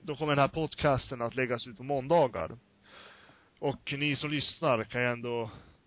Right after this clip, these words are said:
informera att det, hur det kommer bli. Och det är att vi kommer prata om matcherna som går och vi kommer prata om matcherna som kommer. Ehm, och lite där runt omkring.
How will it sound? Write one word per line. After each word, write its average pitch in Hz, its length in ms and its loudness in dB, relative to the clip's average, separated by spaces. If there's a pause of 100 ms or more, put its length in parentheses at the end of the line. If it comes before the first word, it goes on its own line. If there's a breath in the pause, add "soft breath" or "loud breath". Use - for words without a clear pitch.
informera 135 560 2
att - 320 -6
det, 143 80 -4
hur 139 480 -6
det 139 80 -6
kommer 147 180 -4
bli. 160 300 -2
Och 117 60 -2
det 143 100 8
är 156 100 10
att 127 160 4
vi 139 60 -4
kommer 139 220 -8
prata 156 440 -2
om 175 260 -2 (420 loud breath)
matcherna 143 500 2
som 123 180 -8
går 190 380 0
och 151 60 -4
vi 143 60 0
kommer 135 200 -4
prata 127 280 -2
om 120 60 -6
matcherna 120 380 -4
som 113 300 -8 (760)
kommer. 110 480 -6 (1500 loud breath)
Ehm, 101 560 0 (340)
och - 540 -4
lite 156 360 6
där 123 180 8
runt 117 200 -8
omkring. - 420 -8